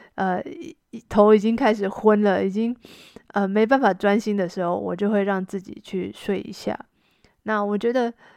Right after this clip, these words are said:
虽然晚上还是睡不着，但是至少我那一天的下午的时间还可以正常的工作一下，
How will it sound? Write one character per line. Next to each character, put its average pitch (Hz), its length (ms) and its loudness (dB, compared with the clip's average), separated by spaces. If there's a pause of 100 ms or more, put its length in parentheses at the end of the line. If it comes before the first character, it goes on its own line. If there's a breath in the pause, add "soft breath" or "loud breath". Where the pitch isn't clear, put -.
(180 soft breath)
虽 302 220 6
然 254 180 8
晚 190 180 6
上 226 200 2
还 190 160 0
是 220 120 -2
睡 214 160 2
不 196 140 -2
着， - 400 -2
但 220 160 2
是 220 180 4 (280 soft breath)
至 302 120 2
少 180 380 2 (240 soft breath)
我 208 340 -4
那 226 220 -2
一 247 140 -2
天 208 440 0 (220)
的 185 140 -4
下 202 360 0
午 - 160 -6
的 - 140 -6
时 185 220 -10
间 180 260 -6
还 180 180 -8
可 - 160 -8
以 180 120 -2
正 190 200 -2
常 185 200 -8
的 170 100 -8
工 175 240 -6
作 - 220 -4
一 - 60 -8
下， - 220 -8